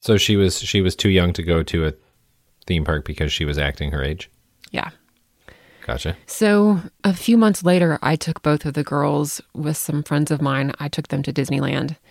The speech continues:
Speaker 2: And Lita was, so that was two thousand fifteen. Lita was eleven. And Marlo was five. And Lita was an absolute nightmare.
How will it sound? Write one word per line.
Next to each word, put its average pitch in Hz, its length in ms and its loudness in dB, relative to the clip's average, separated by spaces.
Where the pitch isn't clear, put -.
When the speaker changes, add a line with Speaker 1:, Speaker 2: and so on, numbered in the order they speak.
Speaker 2:
And 151 580 0
Lita 185 460 4
was, 160 640 4
so - 160 -6
that 175 80 2
was 165 100 -2
two - 140 -6
thousand 165 300 0
fifteen. 160 500 0
Lita 165 200 2
was 165 140 4
eleven. 147 580 0
And 165 180 4
Marlo 160 420 2
was 165 160 2
five. 143 400 -2
And 156 640 2
Lita 185 460 4
was 165 240 4
an 156 320 4
absolute 147 460 0
nightmare. 143 500 -2